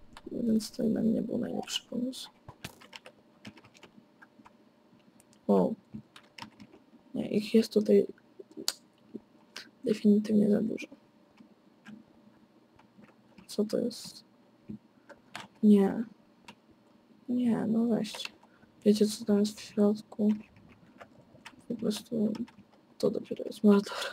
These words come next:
Zobaczę, co, wejdę do tej wieży, potem się będziemy zmywać. O.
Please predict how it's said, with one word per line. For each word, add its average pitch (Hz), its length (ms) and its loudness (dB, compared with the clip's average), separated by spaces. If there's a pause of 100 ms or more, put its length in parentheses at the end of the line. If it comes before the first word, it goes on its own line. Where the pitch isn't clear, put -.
(440)
Zobaczę, 202 420 0
co, - 120 -10 (200)
wejdę 214 340 8
do 202 120 4
tej 208 240 4 (500)
wieży, 240 560 0 (500)
potem 226 420 -2 (200)
się - 140 -16
będziemy 214 400 2
zmywać. 214 500 2 (1040)
O. - 140 -6